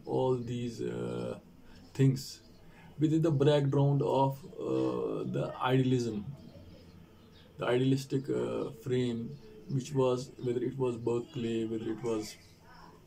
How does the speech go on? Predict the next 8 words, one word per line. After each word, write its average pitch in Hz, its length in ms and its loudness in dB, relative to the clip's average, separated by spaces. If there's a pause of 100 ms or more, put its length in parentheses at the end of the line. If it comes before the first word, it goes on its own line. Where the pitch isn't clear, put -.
(760)
uh, 113 400 -6 (180)
whether 117 200 -6
it - 260 -6
was 120 200 -4
Leibniz, 113 680 -4
whether 110 200 -4
it 113 160 -8
was, 110 280 -4